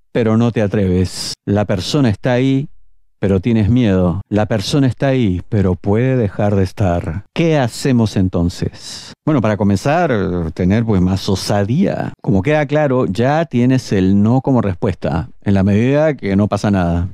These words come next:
Hay que ir sin temor por el sí. A ver qué pasa. Por último, si todo se mantiene igual, pues habrás ganado certeza. Habrás salido de esta incertidumbre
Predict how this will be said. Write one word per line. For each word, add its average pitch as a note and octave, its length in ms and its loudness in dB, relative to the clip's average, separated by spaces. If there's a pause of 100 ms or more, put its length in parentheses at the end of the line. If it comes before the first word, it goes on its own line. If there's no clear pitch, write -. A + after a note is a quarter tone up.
(140)
Hay B2 300 0
que A#2 180 -2
ir A#2 280 2
sin A2 340 0
temor B2 500 2
por C3 180 -2
el G2 200 2
sí. - 420 -2 (100)
A F#2+ 140 0
ver E2+ 220 -2
qué A#2 160 -4
pasa. - 560 -6 (260)
Por A#2+ 200 0
último, A2+ 720 2
si - 160 -4
todo D3 180 0
se D#3+ 120 0
mantiene C#3 380 2
igual, C3+ 400 2
pues - 300 -6
habrás A2+ 500 0
ganado C3+ 640 2
certeza. - 720 -4 (260)
Habrás B2 380 2
salido D#3+ 480 2
de B2+ 100 2
esta D#3 220 -2
incertidumbre C#3+ 1000 2